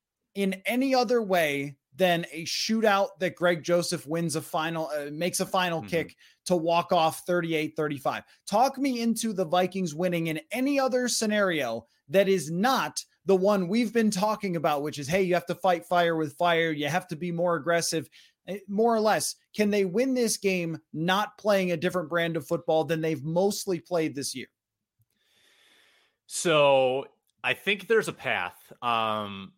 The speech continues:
Speaker 2: number one, Dalvin Cook's probably back to a hundred percent, I would expect. You know that they're gonna try to ride him early and see if they can do it. And I think they might be able to do it. Um, the Cowboys have not faced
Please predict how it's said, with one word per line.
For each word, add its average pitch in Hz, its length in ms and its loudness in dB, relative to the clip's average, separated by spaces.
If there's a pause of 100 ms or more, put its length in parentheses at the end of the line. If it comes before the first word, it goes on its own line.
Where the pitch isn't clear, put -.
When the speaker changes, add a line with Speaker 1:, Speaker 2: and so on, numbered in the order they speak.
(140)
Speaker 2:
number 165 280 -2
one, 143 340 -2
Dalvin 131 380 0
Cook's - 260 -10
probably 120 720 -4 (320)
back 117 280 0
to 123 120 -6
a - 20 -8
hundred 104 220 -6
percent, - 380 -14 (260)
I 110 100 -2
would 107 140 -4
expect. - 580 -12 (1080)
You 131 180 -4
know 143 280 0
that 165 140 -2
they're 147 100 -4
gonna 127 240 -2
try 117 460 -2
to 110 80 -6
ride 107 320 -2
him 104 180 -12
early 90 520 -12
and 110 100 -16
see 113 160 -4
if 107 80 -6
they 110 140 -4
can 98 160 -16
do 92 180 -8
it. 85 120 -18 (720)
And 104 80 -10
I 107 40 -8
think 190 200 -10
they 233 100 -4
might 175 240 -4
be 156 140 -2
able 151 180 -2
to 120 80 -6
do 123 200 -4
it. 90 140 -6 (100)
Um, 113 340 -4
the 110 80 -8
Cowboys 208 600 2
have 123 180 -6
not 117 380 -2 (160)
faced - 560 -4